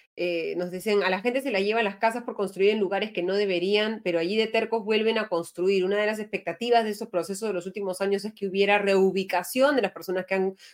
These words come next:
construido en la, en, en, en las laderas y, y en los espacios donde sabemos todos que puede, eh, haber un deslizamiento de, de, de tierras o que pueden haber inundaciones. Eh,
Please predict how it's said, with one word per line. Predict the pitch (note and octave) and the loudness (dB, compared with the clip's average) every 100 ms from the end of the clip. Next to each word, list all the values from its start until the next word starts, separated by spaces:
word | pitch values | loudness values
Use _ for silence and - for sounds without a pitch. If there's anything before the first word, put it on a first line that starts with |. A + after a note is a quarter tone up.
| _ | _
construido | G3+ G3+ - F#3 G3 G3+ | 0 0 2 4 6 6
en | F#3 | 2
la, | F3 | 0
en, | E3+ D#3+ - | -4 -10 -8
en, | D#3+ D3+ | -8 -6
en | E3+ E3 | -6 -6
las | D#3 | -4
laderas | E3+ A3+ B3+ B3 A#3+ A#3 | 2 6 8 6 4 0
y, | D#3 - | -8 -8
y | C#3 E3+ | -10 -8
en | E3 | -6
los | D#3+ | -8
espacios | D#3+ G3+ G3 G#3+ G#3 - _ _ | -2 0 2 -2 -6 -20 _ _
donde | G#3 A3 A3+ | 0 2 4
sabemos | A#3 C4+ C4 C4+ | 6 6 4 2
todos | C4 B3+ B3 | 4 6 6
que | B3+ | 4
puede, | B3+ A3 A3+ A3 A3 - | -2 2 4 4 2 0
eh, | F3+ - | -4 -2
haber | E3+ G3 G#3 | -2 0 0
un | |
deslizamiento | G#3+ F#3+ - E3 F3+ F#3+ G3+ | 0 -4 -6 -4 -2 -2 -2
de, | F#3+ E3 C#3 _ | -2 -2 -4 _
de, | D#3 D#3 D#3 | -12 -10 -8
de | F3 | -8
tierras | E3 G3+ G#3+ A3 A3 | 0 2 2 0 -2
o | |
que | E3+ | -10
pueden | - F#3+ | -6 -2
haber | F3+ F#3 | 0 0
inundaciones. | G3 F#3+ F3 E3+ D#4 C4+ F#3+ - - - - - | 0 -2 -4 -4 0 0 0 -8 -18 -20 -16 -2
Eh, | G#3 - | -2 -2